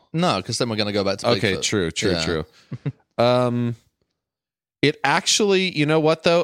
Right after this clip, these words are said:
Speaker 2: Okay, here. Actually, you know what? As I'm looking at this, it may actually just be from Willow Creek.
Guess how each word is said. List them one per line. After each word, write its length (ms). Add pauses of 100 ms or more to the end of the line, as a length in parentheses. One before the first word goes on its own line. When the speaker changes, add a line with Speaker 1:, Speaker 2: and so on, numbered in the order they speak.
Speaker 2:
Okay, 260 (100)
here. 240 (1040)
Actually, 380
you 80
know 180
what? 320
As 300
I'm 220
looking 340
at 140
this, 380 (120)
it 240
may 540
actually 600
just 300
be 120
from 180
Willow 260
Creek. 380